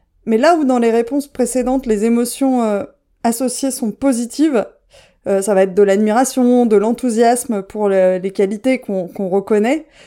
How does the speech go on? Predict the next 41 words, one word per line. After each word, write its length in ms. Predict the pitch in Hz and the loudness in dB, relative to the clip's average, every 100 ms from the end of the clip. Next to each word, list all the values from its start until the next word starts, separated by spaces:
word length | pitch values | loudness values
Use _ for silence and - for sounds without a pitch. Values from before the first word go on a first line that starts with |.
| _ | _
cette 200 | 233 220 | -6 0
fois 100 | 302 | 0
les 200 | 262 226 | 2 0
émotions 320 | 226 226 294 | -2 -2 -2
associées 460 | 240 226 208 - 269 | -2 -4 -6 -6 -6
sont 180 | 233 | -6
plus 200 | 202 262 | -8 -4
ambivalentes, 680 | 254 226 208 208 202 247 - _ - - - | -2 -2 0 2 2 0 -4 _ -20 -8 -2
voire 160 | 220 | -2
carrément 460 | - 240 240 254 254 | 0 2 2 2 0
inconfortables. 680 | 233 226 214 202 190 - - _ _ _ _ _ _ _ _ _ | 0 -4 -4 -2 -2 -4 -14 _ _ _ _ _ _ _ _ _
C'est 180 | - 208 | -6 -2
de 80 | 226 | 2
l'ordre 180 | 240 | 2
du 120 | 208 196 | 0 -2
découragement, 880 | 233 254 240 226 214 214 247 247 240 | -2 2 2 2 2 2 4 4 4
de 120 | 220 | 4
l'impuissance, 840 | 202 214 233 226 240 240 240 247 | 2 0 -4 -2 0 0 0 0
de 100 | 220 | 2
la 140 | 196 196 | 2 2
déconsidération. 1000 | 226 233 247 - 208 202 202 202 190 - _ _ _ _ _ _ - | -2 -2 -4 -4 -2 0 0 -2 -10 -14 _ _ _ _ _ _ -6
Et 40 | |
c'est 120 | 226 285 | 2 2
là 100 | 339 | 2
qu'on 200 | 302 254 | 0 -2
touche 260 | 302 285 | 0 0
du 140 | 240 214 | 0 0
doigt 160 | 247 | 0
nos 200 | 233 202 | 0 -2
injonctions 540 | 214 208 214 - 240 220 | -2 -2 -6 -6 -6 -4
inconscientes. 680 | 185 196 - 180 165 - _ _ _ _ _ | -6 -10 -10 -10 -12 -20 _ _ _ _ _
Les 80 | 220 | -4
choses 280 | 220 349 320 | 0 0 0
qu'on 160 | - 233 | -4 -4
se 140 | 233 | -2
dit 260 | 220 302 339 | -2 -2 -4
qu'on 200 | 208 180 | -6 -2
devrait 460 | 247 330 269 254 | 0 2 2 0
faire 300 | 254 302 285 | 0 -2 -2
pour 200 | - 226 | -4 -4
réussir 600 | 214 220 - 254 359 185 | -2 -2 -2 -2 0 -2